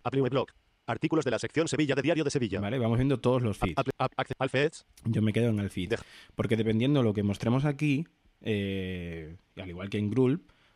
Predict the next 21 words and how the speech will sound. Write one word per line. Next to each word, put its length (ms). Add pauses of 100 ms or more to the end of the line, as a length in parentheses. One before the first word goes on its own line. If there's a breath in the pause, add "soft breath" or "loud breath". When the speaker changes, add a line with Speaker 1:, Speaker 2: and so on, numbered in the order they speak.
(140 soft breath)
Speaker 2:
pues, 500
eh, 500 (960)
va, 420
va 140
a 40
cambiar 440
lo 140
que 640 (320)
veamos 420
en 60
los 120
otros 220
dos 120
paneles. 460 (960 loud breath)
El 140
segundo 400
panel 400 (580)
es 400
donde 320
se 140
muestra 560